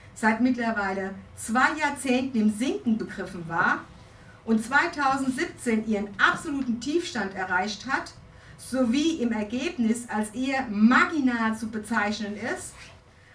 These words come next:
ausgerechnet zu diesem Zeitpunkt verabschiedet die Bundesregierung ein Gesetz,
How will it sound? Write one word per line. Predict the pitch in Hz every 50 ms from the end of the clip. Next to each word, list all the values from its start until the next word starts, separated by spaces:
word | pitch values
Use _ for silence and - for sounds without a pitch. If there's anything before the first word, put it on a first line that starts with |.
| - -
ausgerechnet | - 220 254 320 339 - 330 311 277 285 277 269 - 262 247 -
zu | 233 220
diesem | - - 277 330 370 370 359 311 -
Zeitpunkt | - 262 226 208 214 226 - - - - - - - 254 285 359 370 - - - - - - - - - - - - - - -
verabschiedet | - 247 240 - 302 - - - - 294 285 262 262 247 226
die | 240
Bundesregierung | 220 202 240 262 277 277 294 294 - - 285 269 254 254 277 285 285 277 277 254
ein | - 226 226 233 233
Gesetz, | 220 208 202 - 214 262 359 370 - - -